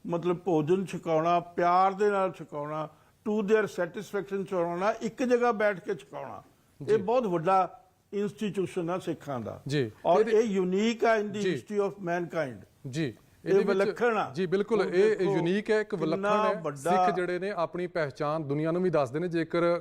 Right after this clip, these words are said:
Speaker 2: ਕਿ ਜਿੱਥੇ ਮੰਨ ਲਓ ਕਿ ਪੰਜਾਬ ਦੇ ਵਿੱਚ ਤਾਂ ਠੀਕ ਹੈ, ਸਿੱਖ ਇੱਥੋਂ ਦੇ ਜੰਪਲ ਨੇ, ਸਿੱਖਾਂ ਇੱਥੇ ਹੀ ਕਹਿ ਸਕਦੇ ਹਾਂ ਕਿ ਸਿੱਖੀ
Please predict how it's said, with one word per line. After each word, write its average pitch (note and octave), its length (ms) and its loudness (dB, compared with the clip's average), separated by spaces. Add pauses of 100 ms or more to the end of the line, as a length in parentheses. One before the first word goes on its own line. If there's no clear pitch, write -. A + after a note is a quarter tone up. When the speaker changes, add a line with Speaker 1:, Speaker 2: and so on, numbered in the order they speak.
Speaker 2:
ਕਿ D#3 60 -6
ਜਿੱਥੇ E3 340 -2
ਮੰਨ D3 160 -2
ਲਓ D#3 100 0
ਕਿ F3+ 140 0
ਪੰਜਾਬ C#3+ 400 0
ਦੇ E3+ 60 -4
ਵਿੱਚ D#3+ 180 -6
ਤਾਂ F3+ 80 -2
ਠੀਕ F#3 280 -2
ਹੈ, C3 160 -2 (220)
ਸਿੱਖ F#3 280 -4
ਇੱਥੋਂ D#3 280 -4
ਦੇ D#3+ 240 0
ਜੰਪਲ C#3 420 0
ਨੇ, D#3 320 -2
ਸਿੱਖਾਂ D#3+ 400 -4
ਇੱਥੇ E3 320 0
ਹੀ E3 120 2
ਕਹਿ D#3 200 0
ਸਕਦੇ C#3+ 260 -4
ਹਾਂ C#3+ 60 -4
ਕਿ D#3+ 80 -4
ਸਿੱਖੀ D3+ 400 -2